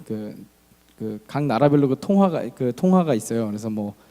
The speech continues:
뭐 달러면 달러 아니면 뭐 이렇게 해서 이제 적어 놓을 수 있어요.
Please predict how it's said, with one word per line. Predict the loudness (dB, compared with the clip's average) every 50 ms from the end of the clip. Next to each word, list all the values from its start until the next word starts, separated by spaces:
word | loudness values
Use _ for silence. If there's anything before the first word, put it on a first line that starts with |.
| _ _
뭐 | -12 -12
달러면 | -8 -6 -2 -2 0 2 2 2 0 0 -2 -2
달러 | -2 -2 0 0 2 2 2 0
아니면 | 0 -2 -4 -4 -4
뭐 | -4 -4 -4
이렇게 | -4 -4 -6 -6 -6 -6
해서 | -4 -4 -4
이제 | -6 -6 -8 -10 -12 _ -20 -20 _ _
적어 | -12 -10 -8 -8 -6
놓을 | -6 -8 -8
수 | -10 -10 -12
있어요. | -12 -10 -10 -10 -10 -12